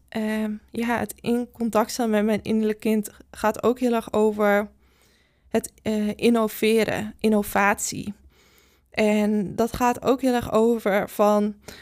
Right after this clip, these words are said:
als je kinderen bijvoorbeeld ziet spelen en, eh, ze zijn ergens aan het spelen, dan zie je ook op een gegeven moment dat,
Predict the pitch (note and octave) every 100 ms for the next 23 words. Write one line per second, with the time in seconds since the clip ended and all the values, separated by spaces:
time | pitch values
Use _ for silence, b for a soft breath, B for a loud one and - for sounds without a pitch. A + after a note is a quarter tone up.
0 | B B B3+ C#4+ C4+ - B3+ D4+ C4 A3+
1 | A#3+ A3+ - G#3+ - - G#3 A#3 C4+ C4+
2 | B3+ B3+ G#3+ G#3+ G#3 G#3 G#3 A3 - _
3 | _ _ _ G#3+ G#3+ G#3+ A3+ A3+ A#3+ -
4 | G#3+ A3+ A3 - G#3+ G#3 G#3 - A#3 B3+
5 | A3+ G#3+ G#3+ - _ _ _ _ _ _
6 | _ _ - B3 B3+ B3 B3+ - A#3 A#3+
7 | A#3 A3+ G#3+ - - G#3+